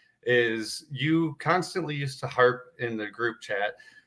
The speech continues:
like, "Why are you guys so obsessed with these twenty-three-year-olds who score thirteen points a game just because, like, they have a couple good games? You're not one to value longevity unless it's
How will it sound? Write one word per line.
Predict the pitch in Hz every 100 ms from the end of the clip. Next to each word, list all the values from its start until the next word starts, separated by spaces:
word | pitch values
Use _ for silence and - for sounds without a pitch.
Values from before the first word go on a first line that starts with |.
| _ -
like, | 98 -
"Why | 123 185
are | 208 202
you | 180
guys | 156 156 156 -
so | 135 147 170
obsessed | 160 - 139 120 -
with | 120 123
these | 123 -
twenty-three-year-olds | - 143 170 147 147 127 117 113 113
who | 131
score | 131 147 127
thirteen | 131 147 - 156
points | 143 165 160
a | 131
game | 127 110 113
just | 110 127 -
because, | 151 160 147
like, | 139 135
they | 139
have | 135 131
a |
couple | 131 131 135
good | 131 123
games? | 113 117 113 - - - -
You're | 165
not | 180 180 156
one | 165 156
to | 139
value | 127 135 127 120
longevity | 113 120 113 117 113 117 117
unless | 123 117 120 -
it's | 139 131